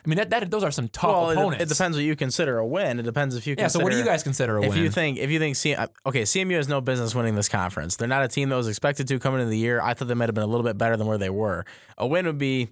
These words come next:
Speaker 2: yeah, splitting those two games. If C M U can go anywhere near five hundred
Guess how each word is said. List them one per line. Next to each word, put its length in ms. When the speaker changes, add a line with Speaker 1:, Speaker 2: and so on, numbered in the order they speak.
Speaker 2:
yeah, 220
splitting 400
those 160
two 160
games. 320
If 120
C 120
M 100
U 100
can 140
go 160
anywhere 340
near 500
five 300
hundred 420